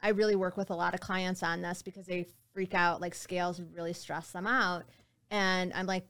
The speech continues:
"You don't have to." And they're like, "Well, the doctor says I have to." And I'm like, "If you have to for a medical reason, you could say, 'Please don't tell me my weight,' and,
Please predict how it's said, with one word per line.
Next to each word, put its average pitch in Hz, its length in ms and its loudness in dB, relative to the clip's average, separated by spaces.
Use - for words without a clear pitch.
"You 196 160 -4
don't 185 140 0
have 208 300 -4
to." 170 80 -6
And 156 140 -4
they're 185 120 2
like, 185 180 0
"Well, 185 140 2
the 185 80 0
doctor 185 280 2
says 180 240 -4
I 170 100 2
have 233 260 2
to." 208 100 -2
And 185 160 -2
I'm 185 80 -2
like, 185 240 -4
"If 196 160 -4
you 208 60 0
have 190 200 0
to 240 120 0
for 277 100 0
a 277 80 0
medical 190 380 0
reason, 190 420 0
you 202 120 -4
could 208 120 4
say, 208 140 2
'Please 196 320 0
don't 233 160 -2
tell 240 160 2
me 254 100 4
my 254 200 4
weight,' 180 340 0
and, 196 220 0